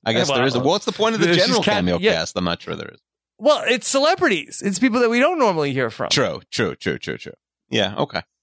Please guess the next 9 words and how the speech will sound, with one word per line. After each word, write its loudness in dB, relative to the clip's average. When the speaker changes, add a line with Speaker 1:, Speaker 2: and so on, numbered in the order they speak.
Speaker 2:
Like, -4
uh, 0
Speaker 1:
Um, 2
Speaker 2:
"Hey, 0
hey, 2
Akiva, 2
it's -4
Whoopi -2
Goldberg. 2